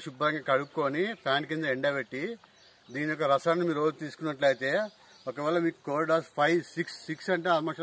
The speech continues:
మీకు ఇన్ఫెక్షన్ లంగ్స్లో ఎంటర్ అయినట్టు, లేదంటే ఆర్టీపీసీఆర్లో మీకు స్కోర్ తక్కువ వస్తే ఇన్ఫెక్షన్ ఎక్కువ ఉన్నట్టు. అట్లా మీరు కేవలం మూడు రోజులు చేశారంటే మీకు ఉన్నటువంటి కోవిడ్ వెళ్ళిపోతుంది. దీనితో పాటు మీరు పూజా స్టోర్స్ వల్ల పచ్చ కప్పలం అని అమ్ముతారు, పూ-,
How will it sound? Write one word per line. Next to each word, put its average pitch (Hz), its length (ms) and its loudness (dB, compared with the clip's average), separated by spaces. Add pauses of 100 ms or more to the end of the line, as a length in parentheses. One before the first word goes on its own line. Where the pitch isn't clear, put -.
మీకు 151 160 -12
ఇన్ఫెక్షన్ 151 340 -6
లంగ్స్లో 139 300 -2
ఎంటర్ 139 180 0
అయినట్టు, 127 500 -2 (560)
లేదంటే 160 280 2
ఆర్టీపీసీఆర్లో 160 800 2
మీకు 156 180 -8
స్కోర్ 165 220 -6
తక్కువ 156 240 -6
వస్తే 185 160 -4
ఇన్ఫెక్షన్ 165 400 -4
ఎక్కువ 143 160 -8
ఉన్నట్టు. 107 300 -6 (520)
అట్లా 156 240 -2
మీరు 156 180 -4
కేవలం 170 460 0
మూడు 160 220 2
రోజులు 175 220 4
చేశారంటే 151 400 -2
మీకు 151 160 -4
ఉన్నటువంటి 147 420 -6
కోవిడ్ 147 200 -2
వెళ్ళిపోతుంది. 131 640 -4 (580)
దీనితో 160 340 0 (120)
పాటు 156 260 6
మీరు 175 280 2 (580)
పూజా 160 200 4
స్టోర్స్ 165 260 -4
వల్ల 156 220 -4
పచ్చ 151 200 -6
కప్పలం 156 280 -4
అని 143 140 -2
అమ్ముతారు, 120 360 -2 (180)
పూ-, 120 260 -6